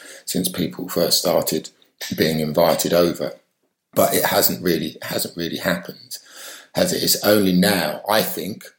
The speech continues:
what I see is that because of Black Lives Matter, and only because Black Lives Matter coincided with the pandemic, because black people have been shot and mistreated over the world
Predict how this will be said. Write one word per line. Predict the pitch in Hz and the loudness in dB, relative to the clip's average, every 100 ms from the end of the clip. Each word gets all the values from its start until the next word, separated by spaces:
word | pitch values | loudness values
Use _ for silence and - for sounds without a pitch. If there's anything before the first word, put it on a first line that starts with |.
| _ - | _ -2
what | 87 95 | 0 4
I | 110 | 4
see | 110 - 82 131 - - - _ | 4 2 0 -10 -18 -20 -20 _
is | 87 92 - | 0 0 2
that | 92 87 - _ | 0 0 -6 _
because | 92 87 - 95 95 90 | -8 -4 4 4 6 4
of | 87 87 85 - _ _ _ - | 4 4 0 -10 _ _ _ 0
Black | 85 82 | 0 2
Lives | 78 - | 0 0
Matter, | 80 78 87 101 - | -2 -2 -4 -4 -4
and | 82 90 98 | -4 -2 2
only | 104 104 | 4 4
because | 95 92 90 | 2 2 0
Black | - 95 92 | 2 0 0
Lives | 87 87 - | 2 0 0
Matter | 92 90 95 | -2 -2 -4
coincided | - - 87 90 90 90 87 85 85 78 - _ _ _ | -4 -2 0 0 2 4 4 4 0 -6 -10 _ _ _
with | 92 85 82 80 80 - _ - | 0 2 2 -2 -6 -14 _ -6
the | |
pandemic, | - 85 80 95 92 78 - - - _ _ | -2 0 0 2 2 2 -4 -8 -20 _ _
because | - 101 - - - | 2 2 2 -6 -2
black | 120 - - | 0 2 2
people | 92 92 | 2 2
have | |
been | 90 85 | -2 -2
shot | - - 87 - - | 0 2 2 2 -4
and | 87 | -2
mistreated | 82 - 82 80 82 | -2 -2 -2 -2 -4
over | 80 - | -4 -4
the | 73 | -4
world | 82 78 76 | -2 -2 -4